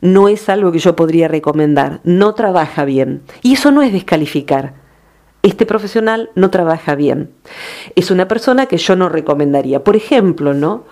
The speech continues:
O con tal persona yo prefiero no pasar el tiempo porque su modo de ser a mí no me hace bien.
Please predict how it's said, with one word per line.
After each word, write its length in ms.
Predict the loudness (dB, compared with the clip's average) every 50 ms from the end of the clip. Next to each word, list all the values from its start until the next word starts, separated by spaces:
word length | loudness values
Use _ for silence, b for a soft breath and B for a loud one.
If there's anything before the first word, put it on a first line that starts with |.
| B B B B
O 320 | 2 2 2 2 0 0
con 180 | 0 2 2 4
tal 180 | 2 2 2 2
persona 360 | 0 0 2 2 2 2 2
yo 160 | 2 -2 -2
prefiero 400 | -2 -4 -4 -2 -2 0 0 2
no 160 | 0 0 0
pasar 260 | -2 -4 -4 -4 -2
el 100 | -4 -2
tiempo 300 | -2 -2 0 0 0 -2
porque 240 | -4 -4 -4 -4 -6
su 160 | -6 -2 -2
modo 240 | 0 0 2 2 0
de 120 | 0 -2 -2
ser 300 | -2 -2 -2 -2 -2 -4
a 80 | -4 -2
mí 320 | 0 2 2 2 0 -2 -2
no 140 | 0 0 2
me 120 | 2 0
hace 280 | 0 -2 -2 -4 -2 -2
bien. 320 | 0 -2 -2 -2 -4 -8